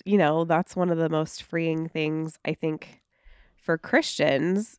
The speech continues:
is that we have a standard of what is good and beautiful and true and what gives us worth that is not dependent on how many commercials we see where we're quote unquote represented. It's not dependent on um,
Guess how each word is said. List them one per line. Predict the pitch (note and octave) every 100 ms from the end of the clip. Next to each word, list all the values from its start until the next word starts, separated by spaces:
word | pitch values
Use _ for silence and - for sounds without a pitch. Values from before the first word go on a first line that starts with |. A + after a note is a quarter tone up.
| -
is | F3 F3
that | F3 E3 D#3+
we | F3 F#3 G3
have | G3 F#3+ E3 F#3+ F#3+
a | D#3+
standard | - D#3 C#3+ - F#2 D3 D#3
of | D#3
what | D#3 D3+
is | D3+ D#3
good | D#3 D3+ D3+
and | D3+ D3+
beautiful | D#3 D3+ - C#3 C#3
and | D#3
true | - D#3+ D#3 D#3
and | D#3
what | D#3
gives | D#3+ D#3+ D#3+
us | D#3
worth | D#3 D3+ D3+ D#3+ - _ - - _ _
that | F3+ F3 -
is | F3+ F3
not | F3+ E3 -
dependent | E3+ - F3+ E3 E3 -
on | D#3 D#3 D#3
how | E3 D#3+
many | D#3+ D#3
commercials | - E3 D#3 - D3+ D3+ D3+
we | D3+
see | D#3+ - D3+ C#3+ D3 D3
where | D3 D3
we're | D3 D3
quote | C#3+ D#3 D3
unquote | D3 - C#3
represented. | D3+ D3 D#3+ D3 C#3+ C#3+ D3
It's | C#3+ -
not | C#3 D3
dependent | D3+ D#3+ D3 C#3+ D3+ D3+
on | C#3+ C#3+ C#3+ D3+ D3 - - - - _
um, | F3 E3 D3 D3 D3+ C#3+